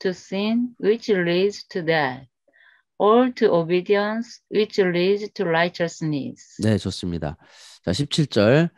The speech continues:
Speaker 2: 자, 그런데 감사한다는 거예요. 자, 십칠 절 먼저 읽어보고요. But thanks be to God that. 시작.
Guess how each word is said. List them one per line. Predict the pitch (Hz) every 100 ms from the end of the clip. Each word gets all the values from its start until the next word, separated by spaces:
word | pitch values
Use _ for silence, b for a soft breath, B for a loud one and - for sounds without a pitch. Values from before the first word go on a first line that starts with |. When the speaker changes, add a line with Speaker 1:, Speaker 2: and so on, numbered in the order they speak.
| b b b b
Speaker 2:
자, | - 143 113 -
그런데 | 160 180 180 165 196 214 175 104 82 80
감사한다는 | - 156 170 180 185 175 151 104
거예요. | 90 87 82
자, | 95
십칠 | 98 - 139
절 | 127 120
먼저 | 98 98 101
읽어보고요. | 92 98 90 92 90 104 151 147
But | 117 110 -
thanks | 151 170 -
be | 143 131
to | - 127
God | 113 113 107 -
that. | 113 98 71
시작. | - 110 135